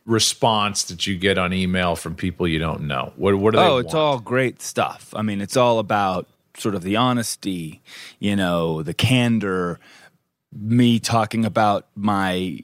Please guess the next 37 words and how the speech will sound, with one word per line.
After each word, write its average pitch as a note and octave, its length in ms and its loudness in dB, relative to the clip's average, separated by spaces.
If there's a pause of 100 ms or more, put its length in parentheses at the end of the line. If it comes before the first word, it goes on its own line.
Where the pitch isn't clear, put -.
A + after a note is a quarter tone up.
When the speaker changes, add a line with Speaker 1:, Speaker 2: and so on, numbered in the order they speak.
(320)
Speaker 2:
medication A2+ 960 0
issues, G2+ 840 0 (580)
the G#2 880 0 (140)
daddy A#2+ 680 2
issues A#2 600 -4
aspect A2+ 720 -2
of G2+ 200 -4
it, G#2 180 -4 (180)
and F#2+ 560 -2 (120)
the A2 460 0
real A#2+ 840 2 (280)
that G2+ 240 -4
we G#2+ 140 0
provide G2 600 0
when F#2+ 180 -2
we G2+ 80 0
talk G2 280 -2
about F#2 180 0
how G2 160 0
we G2 180 -6
parent G2+ 600 -2
and F#2 260 -4
what A2 200 0
we F#2+ 400 -4 (300)
sort - 280 -2
of D#3+ 280 -6
say G#2+ 240 2
to G2+ 120 0
our F#2 80 2
children F2+ 520 -4
and F2 100 -4
how F#2 140 0
we F#2+ 160 -2
interact F2+ 420 -2
with - 180 -10
them. E2 280 -4
And C2 100 -12